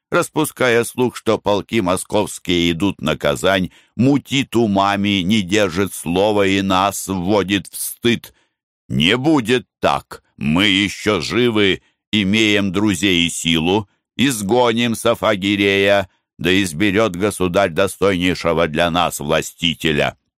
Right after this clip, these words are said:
На сие бояре именем великого князя сказали, что для России все одно, кто не царствует в Казани, Сафа Гирей или другой, если будет только нам послушен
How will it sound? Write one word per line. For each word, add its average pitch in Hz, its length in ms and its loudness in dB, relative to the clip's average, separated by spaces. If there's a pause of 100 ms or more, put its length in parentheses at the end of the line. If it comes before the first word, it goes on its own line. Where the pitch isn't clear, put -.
(880)
На 90 180 2
сие 73 500 0
бояре 64 760 -2 (460)
именем 85 480 2
великого 76 580 0
князя 76 500 -2
сказали, 65 720 -2 (480)
что 98 280 -2
для 92 220 2
России 95 580 0
все 98 400 0
одно, 80 560 -2
кто - 260 -6
не 82 200 0
царствует 69 720 -2
в - 80 -20
Казани, 71 600 0 (200)
Сафа 87 480 0
Гирей 90 580 0
или 80 180 0
другой, 92 680 0 (420)
если 95 380 0
будет 101 420 0
только 98 400 0
нам 95 340 0
послушен 85 760 -2